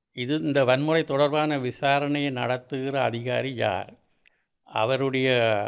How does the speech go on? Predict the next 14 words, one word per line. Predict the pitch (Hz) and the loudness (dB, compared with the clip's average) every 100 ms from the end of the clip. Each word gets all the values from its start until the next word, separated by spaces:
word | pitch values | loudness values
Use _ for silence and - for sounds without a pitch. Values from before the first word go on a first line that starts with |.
| - 60 - 82 85 | -4 -6 -6 -8 -8
அவர், | 110 117 120 | -4 -2 0
அவர் | 120 113 120 | -2 0 -2
வந்து | 120 127 127 131 127 | -2 -4 -2 -2 -4
குறிப்பாக | 123 120 131 127 | -6 -4 -2 0
அவர் | 120 110 | 0 0
ஆண் | 110 135 143 - - | 2 2 0 -6 -8
அதிகாரியா | 120 113 117 117 113 147 | -6 -4 -2 -2 -2 -4
அல்லது | 151 135 | -4 -6
பெண் | 127 123 120 | -4 -4 -2
அதிகாரியா | 104 107 107 107 104 110 - | -6 -4 -4 -2 -4 -8 -8
என்பதை | 117 117 123 120 | -6 -2 -4 -6
தெரிந்து | - 120 120 117 | -6 -4 -2 -4
கொள்வதற்கான | 113 110 107 - 107 107 | -4 -4 -6 -6 -8 -8
உரிமை. | 104 98 113 185 | -10 -10 -10 -12